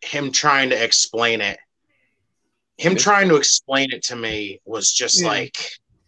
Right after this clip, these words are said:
Speaker 1: it just, it just didn't work for me. He just comes in
Speaker 3: What?
Speaker 1: going,
Speaker 3: That was
Speaker 1: "Hey,
Speaker 3: a
Speaker 1: I"
Speaker 3: fire promo, Justin. Come on.
Speaker 2: You know
Speaker 1: No,
Speaker 2: Justin's
Speaker 1: that's
Speaker 2: gonna
Speaker 1: stupid.
Speaker 2: hate 'cause that's what Justin does, but keep going. I
Speaker 1: No.
Speaker 2: love,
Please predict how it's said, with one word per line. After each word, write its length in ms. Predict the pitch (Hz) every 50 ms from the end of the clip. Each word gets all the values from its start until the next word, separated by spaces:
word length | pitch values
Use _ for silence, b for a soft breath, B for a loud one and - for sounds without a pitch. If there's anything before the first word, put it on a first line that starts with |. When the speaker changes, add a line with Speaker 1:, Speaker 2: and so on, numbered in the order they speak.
| _ _ _ -
Speaker 1:
it 140 | 139 139 -
just, 240 | 135 - - -
it 100 | 131 -
just 200 | - 143 - - -
didn't 220 | 143 135 117 113
work 220 | 117 120 123 120 -
for 140 | - 117
me. 160 | 95 92 87 85
He 120 | - 123
just 220 | 131 131 - 180
comes 260 | - - - 392 392 381
in 100 | 381 381
Speaker 3:
What? 80 | - -
Speaker 1:
going, 180 | 131 123 - -
Speaker 3:
That 160 | 359 349 302
was 160 | 285 262 208
Speaker 1:
"Hey, 60 | 185 175
Speaker 3:
a 40 |
Speaker 1:
I" 200 | - 117 117 117 117
Speaker 3:
fire 420 | 247 233 233 233 220 202 185 180
promo, 560 | 170 - 175 170 165 165 160 156 147 143 139
Justin. 480 | 131 151 147 143 139 - - 156 147 156
Come 220 | - 247 247 185
on. 400 | 156 147 139 131 127 123 123 - -
Speaker 2:
You 200 | 165 196 277 302
know 120 | 294 294 254
Speaker 1:
No, 100 | - 143
Speaker 2:
Justin's 320 | 208 - 143 147 - -
Speaker 1:
that's 100 | 175 175
Speaker 2:
gonna 60 | 165 151
Speaker 1:
stupid. 120 | 160 175
Speaker 2:
hate 140 | 202 208 -
'cause 120 | 160 147 143
that's 160 | 170 170 165
what 100 | 165 147
Justin 300 | 165 180 160 156 147 139
does, 400 | 147 160 170 147 120 113 113 113
but 320 | 104 110 110 110 113 113
keep 180 | - - 85 80
going. 280 | 180 165 123 98 87 -
I 20 |
Speaker 1:
No. 220 | 143 147 147 143 147
Speaker 2:
love, 160 | 143 143